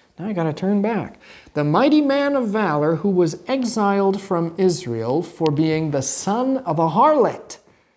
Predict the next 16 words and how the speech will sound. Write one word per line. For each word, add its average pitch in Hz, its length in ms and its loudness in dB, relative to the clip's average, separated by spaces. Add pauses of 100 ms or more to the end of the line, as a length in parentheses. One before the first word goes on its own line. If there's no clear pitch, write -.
(840)
but 107 120 -12
he 113 100 -4
was 113 180 -2
brought 143 400 0
back 156 380 -6
and 127 240 -8
made 131 520 -4
judge 156 400 0
over 135 380 -2
Israel. 123 800 -6 (1120)
He 127 180 -2
was 123 260 -2
victorious 226 880 0
in 196 140 -4
the 175 80 -2
battle, 196 560 -6